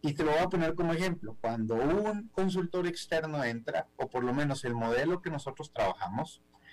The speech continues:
lo que hace es que llega desde arriba a implementar modelos con el soporte de la gerencia general o dirección.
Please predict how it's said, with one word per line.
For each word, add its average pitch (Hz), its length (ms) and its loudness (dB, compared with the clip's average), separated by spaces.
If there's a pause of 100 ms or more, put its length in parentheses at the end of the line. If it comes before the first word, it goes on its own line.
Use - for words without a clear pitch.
(260)
lo 139 220 -2
que 127 100 0
hace 165 480 2
es 170 100 0
que 156 160 -4
llega 156 300 2
desde 117 460 0
arriba 147 600 2 (440)
a 123 120 0
implementar 113 920 0 (600)
modelos 143 680 0
con 160 280 0
el 214 140 0
soporte 180 720 -2
de 131 140 0
la 135 200 2
gerencia 170 540 -2
general 165 460 2
o 160 80 2
dirección. 127 680 -2